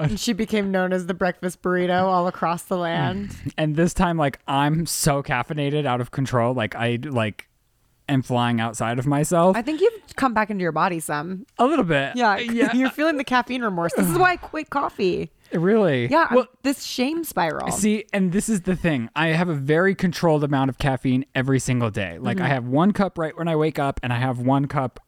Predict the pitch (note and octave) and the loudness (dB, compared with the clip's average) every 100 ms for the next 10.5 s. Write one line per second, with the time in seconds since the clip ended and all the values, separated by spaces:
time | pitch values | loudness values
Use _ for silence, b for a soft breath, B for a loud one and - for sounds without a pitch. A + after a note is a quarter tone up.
0 | - C#3+ A#2+ C#3 B2+ A2 - B2+ B2 G#2 | -8 -4 -4 -2 -2 -2 -2 0 2 0
1 | G2 G2 - G2 F#2+ E2 - - C3 C#3+ | -2 -6 -6 -6 -8 -12 -8 -4 0 0
2 | D3+ E3 C#3+ C#3+ C#3 B2 B2 B2+ C3 A#2+ | -2 -2 -4 0 0 0 0 0 0 -4
3 | B2+ C#3 E3 G#3 B B F3 D#3 F3 F#3+ | -2 0 2 0 B B -4 0 4 6
4 | F3+ E3+ D#3 D3+ G3 F3 D#3+ D3 - D#3 | 6 2 -2 0 2 2 4 2 0 0
5 | D3 D3 D3 D#3+ C#4 A3+ G#3 F3+ G3 G3+ | 2 2 0 0 0 0 0 0 0 0
6 | G3 F#3 - G#3 G#3+ G#3 D#3+ C3 C#3 E3+ | 0 -2 2 2 4 2 0 0 0 2
7 | F3+ A3 A#3 D#4 - A#3 F#3 F3 C#3 C#3+ | 2 2 2 2 4 2 2 0 2 0
8 | D3+ D3+ B B F3+ F#3+ G3+ F#3 E3 - | 0 -4 B B 0 2 2 2 0 0
9 | E3 D#3 C3+ C#3+ C#3+ C#3 A2 G2+ F#3+ F3 | -2 0 2 4 4 4 2 2 4 4
10 | F3 D#3+ D3 D3 C3+ | 2 0 2 0 0